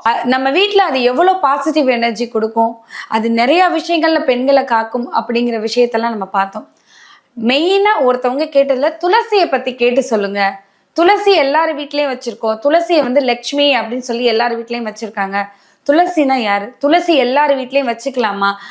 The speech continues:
அவங்க எப்படி வழிபடணும்?" அப்படிங்கிற விஷயத்தெல்லாம் நம்ம ரேவதி ராஜேஷ் கண்ணா அவங்க கிட்ட கேட்டு தெரிஞ்சுக்கலாம். வாங்க.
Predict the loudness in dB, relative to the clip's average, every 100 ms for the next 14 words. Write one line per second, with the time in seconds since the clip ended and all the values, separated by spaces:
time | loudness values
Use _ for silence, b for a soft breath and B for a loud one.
0 | B -2 2 2 2 0 0 -2 0 -2
1 | 0 -2 -2 -6 -10 -8 -4 -2 -2 -4
2 | -6 0 0 0 -4 -4 -4 2 2 2
3 | 0 0 0 -2 -6 -10 -4 -4 -4 -6
4 | -10 -2 -2 2 2 2 -2 -4 -4 -2
5 | 0 0 -2 -6